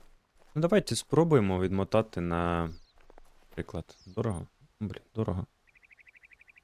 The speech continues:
Поставимо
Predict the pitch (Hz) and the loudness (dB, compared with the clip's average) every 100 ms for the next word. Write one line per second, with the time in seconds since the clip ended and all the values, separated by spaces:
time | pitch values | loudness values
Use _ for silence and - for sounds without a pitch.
0 | _ _ _ _ _ _ _ _ - - | _ _ _ _ _ _ _ _ -20 -20
1 | - - - - 92 - - 98 101 101 | -20 -20 -18 -8 -6 -4 -2 0 2 0
2 | 104 98 | 0 0